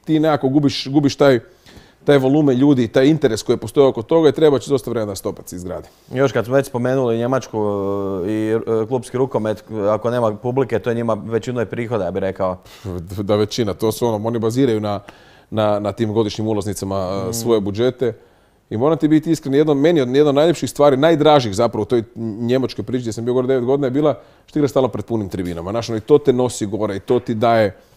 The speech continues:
Speaker 1: to ti daje onako, ono, vjetar u leđa. Stvarno daje atmosfera da, da gurate dalje. Sada igraš, ono, pred praznim tribinama, pa da su reprezentacije svijeta svaki put, nije to to.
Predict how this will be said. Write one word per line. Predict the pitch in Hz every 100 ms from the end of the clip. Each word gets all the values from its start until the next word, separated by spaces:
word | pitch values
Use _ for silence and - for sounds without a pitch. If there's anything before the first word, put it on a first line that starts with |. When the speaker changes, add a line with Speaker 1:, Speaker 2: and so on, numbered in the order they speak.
| _ - _
Speaker 1:
to | -
ti | 135 135
daje | 135 127
onako, | 127 120 131
ono, | 120
vjetar | 139 135 131
u |
leđa. | 135 120
Stvarno | 151 165
daje | 175
atmosfera | 170 151 - 170 151
da, | 143
da | 139
gurate | 147 151 143 117
dalje. | 110 92 87 _ _ _
Sada | - - 165 190 139
igraš, | 160 156 117 -
ono, | 139 135
pred | - - 110
praznim | - 135 143 135
tribinama, | 107 110 135 147 123
pa | 110 113
da | 107
su | - 120
reprezentacije | 110 110 110 104 147 151 123
svijeta | 107 135 135 123
svaki | - 117 117
put, | 117 113 - - -
nije | 107 92
to | 85
to. | 80